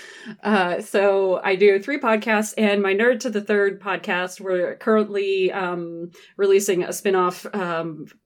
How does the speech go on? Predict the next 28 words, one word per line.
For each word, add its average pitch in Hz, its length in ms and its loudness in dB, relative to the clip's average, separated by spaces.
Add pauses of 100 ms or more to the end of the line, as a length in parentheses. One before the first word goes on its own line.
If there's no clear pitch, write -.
(220)
D 202 160 2
and 180 100 2
D 175 240 0
five 170 560 -6 (100)
E 175 400 -4
actual 160 380 -4
play 254 240 -2
podcast 220 640 -2
called 170 220 -6
Fools 196 320 4
Who 175 100 -2
Ride. 320 360 -6 (420)
So, 180 520 2
um, 175 320 -4
I 170 260 -4 (240)
have 170 460 -4 (340)
some 240 260 2
experience 254 560 0
in, 262 380 -2 (260)
uh, 240 280 -4 (200)
D 262 160 -2
and 247 80 -2
D. 285 260 -2
I've 185 140 0
actually 208 300 2
been 175 280 0
playing 185 340 6
a, 175 240 -2